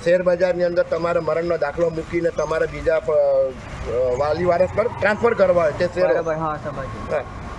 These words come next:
Speaker 1: એલ આઈ સીમાં બી આ લાગવું પડે કે
Speaker 2: હા, હા.
Speaker 1: સમય મર્યાદામાં મરણનો દાખલો આપવો પડે.
Speaker 2: હમ.
Speaker 1: હવે સમય મર્યાદામાં મરણનો દાખલો નગરપાલિકા ઠાકોર મીઠાઈને નહીં આપે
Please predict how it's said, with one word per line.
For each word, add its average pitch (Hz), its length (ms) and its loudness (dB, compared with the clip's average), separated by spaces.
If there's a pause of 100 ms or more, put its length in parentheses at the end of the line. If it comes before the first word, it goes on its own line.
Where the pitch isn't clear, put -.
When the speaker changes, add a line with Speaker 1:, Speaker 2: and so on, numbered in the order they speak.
(100)
Speaker 1:
એલ 190 140 4
આઈ 226 100 4
સીમાં 233 340 2
બી 220 80 0
આ 220 100 2
લાગવું 190 400 0
પડે 135 180 2
કે 131 240 -4
Speaker 2:
હા, - 0 -
હા. - 200 0
Speaker 1:
સમય 233 120 4
મર્યાદામાં 214 520 2
મરણનો 196 320 2
દાખલો 175 280 0
આપવો 208 280 2
પડે. 147 220 0
Speaker 2:
હમ. 117 380 -8
Speaker 1:
હવે 185 140 0
સમય 185 360 -2
મર્યાદામાં 180 760 0
મરણનો 175 380 -2
દાખલો 151 540 0 (240)
નગરપાલિકા 170 840 -2
ઠાકોર 151 420 -2
મીઠાઈને 165 440 -4
નહીં 196 280 2
આપે - 220 -4